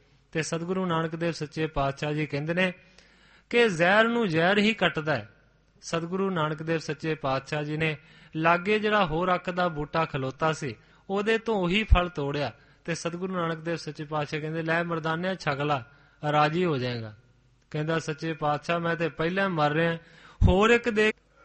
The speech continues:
ਲੈਲਾ ਮਜਨੂ ਦੀ ਸਾਖੀ ਆਪਾਂ ਸੁਣੀ ਹੈ। ਇਤਿਹਾਸਕਾਰਾਂ ਨੇ ਲਿਖਿਆ ਹੈ ਕਿ ਜਿਹੜੀ ਲੈਲਾ ਸੀ,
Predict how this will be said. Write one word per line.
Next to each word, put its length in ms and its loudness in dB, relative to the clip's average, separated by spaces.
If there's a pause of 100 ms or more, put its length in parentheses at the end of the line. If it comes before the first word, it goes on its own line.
(560)
ਲੈਲਾ 420 6
ਮਜਨੂ 380 2
ਦੀ 160 2
ਸਾਖੀ 420 0
ਆਪਾਂ 300 0
ਸੁਣੀ 380 -4
ਹੈ। 120 -10 (540)
ਇਤਿਹਾਸਕਾਰਾਂ 840 -2
ਨੇ 120 -6
ਲਿਖਿਆ 340 -2
ਹੈ 140 -2 (360)
ਕਿ 160 2
ਜਿਹੜੀ 320 2
ਲੈਲਾ 420 4
ਸੀ, 280 -4